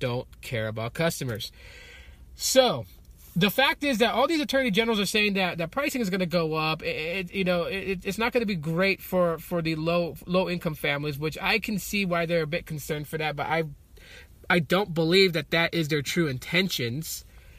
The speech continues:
But I can see where they're going with that. Low income people. Well, no, you know, let me say this.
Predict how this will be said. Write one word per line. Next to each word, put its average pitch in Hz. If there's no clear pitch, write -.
But 156
I 175
can 175
see 190
where 165
they're 151
going 160
with 127
that. 135
Low 175
income 170
people. 160
Well, 233
no, 202
you 262
know, 262
let 277
me 311
say 285
this. 262